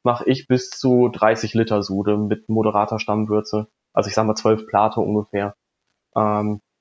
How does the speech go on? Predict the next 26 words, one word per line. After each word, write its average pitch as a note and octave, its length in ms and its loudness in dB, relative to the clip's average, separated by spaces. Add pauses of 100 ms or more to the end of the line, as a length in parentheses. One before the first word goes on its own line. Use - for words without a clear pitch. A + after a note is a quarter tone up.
(160)
und A2+ 140 -2
das B2+ 100 4
ist B2+ 100 -2
halt C3 140 4
das - 180 0
Problem C3 560 6
und G2+ 320 0
der A#2+ 120 6
Nachteil A#2+ 340 4
halt G#2+ 180 4
an A2 80 2
dieser A2 200 4
Methode. A#2+ 560 2 (360)
Äh, - 80 2
was A2+ 400 2
man C#3 160 2
halt B2+ 160 4
ansonsten B2 400 4
noch D3+ 180 0
machen D3+ 260 4
kann, D3+ 200 2
ist, C#3 160 0
wenn C3 100 2
man B2+ 140 4
jetzt B2 180 0
nicht B2+ 200 -2